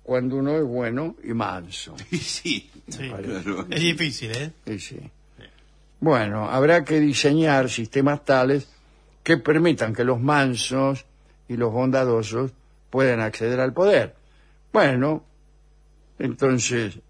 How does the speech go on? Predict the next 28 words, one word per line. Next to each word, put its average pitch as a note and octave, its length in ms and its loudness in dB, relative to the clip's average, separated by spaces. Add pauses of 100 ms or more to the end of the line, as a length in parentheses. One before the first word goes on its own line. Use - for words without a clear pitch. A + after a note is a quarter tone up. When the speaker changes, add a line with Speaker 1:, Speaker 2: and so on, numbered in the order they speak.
Speaker 1:
habrá C#3 280 2
que C3 80 -2
inventar C3 380 2
algo C3 220 2
parecido A2+ 460 0
a A2+ 40 2
la A2+ 80 2
democracia, A2+ 760 -4
dicen D2 300 -14
algunos. - 360 -12
Speaker 3:
Mm. C3 140 -10 (880)
Speaker 1:
Bueno, - 200 -16 (340)
no - 80 -8
está - 240 -10
tan - 200 -16 (140)
mal. - 120 -20 (760)
¿A A#2+ 100 -4
quién D3+ 240 0
dedicar B2 440 -2
eso? A#2 360 -2 (800)
Eh, G2 400 -10 (140)
a C3+ 100 2
los C#3 140 4
príncipes C#3+ 460 2
que B2 80 0
no C3+ 180 4
están B2+ 320 0
locos G2+ 480 -6